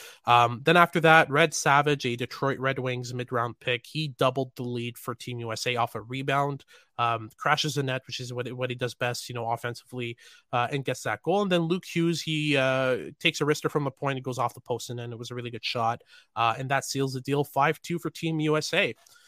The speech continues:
So the standouts in this game, for me, first and foremost, Jimmy, Jimmy Snuggerud was arguably the best player on Team U S A in this game.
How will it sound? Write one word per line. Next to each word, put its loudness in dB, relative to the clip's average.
So 2
the -2
standouts 2
in -2
this -4
game, 2
for -6
me, -2
first 0
and -10
foremost, -2
Jimmy, -2
Jimmy 0
Snuggerud 0
was -2
arguably 0
the -2
best -6
player -2
on -6
Team -12
U -8
S -6
A -6
in -10
this -8
game. -10